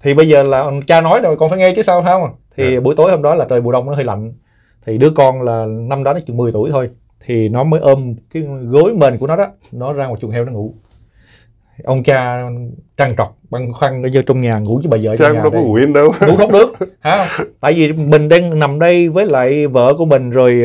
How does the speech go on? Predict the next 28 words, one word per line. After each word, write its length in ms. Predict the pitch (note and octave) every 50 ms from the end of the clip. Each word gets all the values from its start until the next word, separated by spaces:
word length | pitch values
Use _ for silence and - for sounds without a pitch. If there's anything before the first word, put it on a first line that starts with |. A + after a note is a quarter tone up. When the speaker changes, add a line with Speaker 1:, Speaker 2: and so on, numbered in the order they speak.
| A#2 A2 -
Speaker 1:
có 120 | - E3
nệm 300 | F#3+ G#3+ D#3 B2 B2 D3+
ấm 260 | E3 - F3 G3 A#3+ A#3+
chăn 160 | G#3 F3+ F3+
êm. 260 | F#3+ G3+ G#3 G3 F#3+ - - _ _ _ _ _ _ - G#2+
Con 280 | - F3+ G3 G#3 F#3 D#3+
mình 120 | C#3+ C#3
nó 80 | D3+ F#3+
lại 160 | G#3 D#3 D#3+
ngủ 100 | D3+ C#3+
trong 100 | D#3+ - F3 C#3+
chuồng 20 | C#3+ C#3+
heo 180 | D#3 F#3+ G#3+
lạnh 300 | G3+ F3+ D3 D3 E3 F3+
lẽo 120 | E3+ C#3 D#3+
rồi 100 | G3+ D#3+
đó. 220 | D3+ F#3 B3 C#4+ - _ _ _ _ _ _ _ _ _ _
Nhưng 160 | D#3 F3+ F#3+
mà 140 | G#3+ F3 E3+
nếu 160 | E3+ G#3+ A#3+
ông 180 | - F#3+ F3+
cha 140 | F3 - F#3+ F#3
ông 180 | E3 E3 -
kêu 140 | G3 G#3+ G#3
con 200 | G3+ G#3 G3 G3
vô 60 | G3 G3
nhà 120 | F3 D3
ngủ 300 | C3+ B2+ A#2+ D3 F3 G#3+